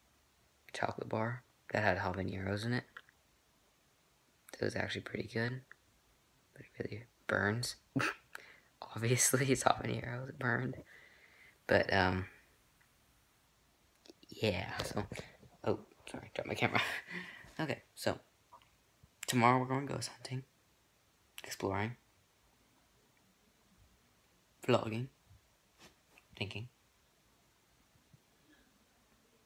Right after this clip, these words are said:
thinking. Um, let's see here. We might go to the re-, rec room thing at the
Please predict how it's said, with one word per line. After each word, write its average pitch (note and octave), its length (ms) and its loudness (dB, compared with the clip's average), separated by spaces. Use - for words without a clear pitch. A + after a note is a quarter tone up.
thinking. B2 320 -6
Um, B2+ 420 6
let's - 220 -10
see G2+ 240 0
here. - 180 -4
We A2 60 6
might A2 100 10
go A2+ 100 6
to G#2 60 2
the G2+ 80 0
re-, G2+ 240 0
rec A2 320 -4
room A2 320 0
thing A2 320 2
at - 180 -4
the G2+ 200 2